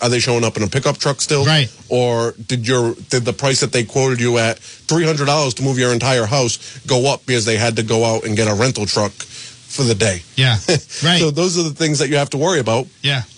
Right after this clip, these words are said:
Speaker 1: when hiring somebody that's not licensed or insured.
Speaker 2: Mm-hmm.
Speaker 1: Um, and then realistically, as the consumer,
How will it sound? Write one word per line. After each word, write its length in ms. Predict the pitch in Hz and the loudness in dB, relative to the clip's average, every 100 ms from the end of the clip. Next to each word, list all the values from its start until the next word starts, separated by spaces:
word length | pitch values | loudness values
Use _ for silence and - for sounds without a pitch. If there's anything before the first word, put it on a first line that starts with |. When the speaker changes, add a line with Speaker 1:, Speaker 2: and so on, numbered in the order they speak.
| - - | -14 -2
Speaker 1:
when 180 | 151 | 0
hiring 400 | 131 151 180 139 | 2 0 0 0
somebody 240 | - 113 107 | 0 0 2
that's 180 | 104 - | 0 0
not 160 | 104 | -2
licensed 460 | 104 104 - 101 107 | 0 0 2 0 2
or 100 | 104 | 2
insured. 380 | 92 107 92 87 | 2 2 0 0
Speaker 2:
Mm-hmm. 440 | 131 127 139 147 | 2 4 4 2
Speaker 1:
Um, 260 | 123 120 120 | 2 0 0
and 140 | 139 127 | 0 2
then 380 | 139 131 127 - - | 2 2 0 -4 -2
realistically, 760 | 135 147 175 - 147 143 135 - - - | 2 2 2 -2 -2 0 0 -4 -12 -2
as 200 | 139 143 | 0 0
the 80 | 151 | -2
consumer, 540 | 117 110 202 175 131 | 0 2 2 2 0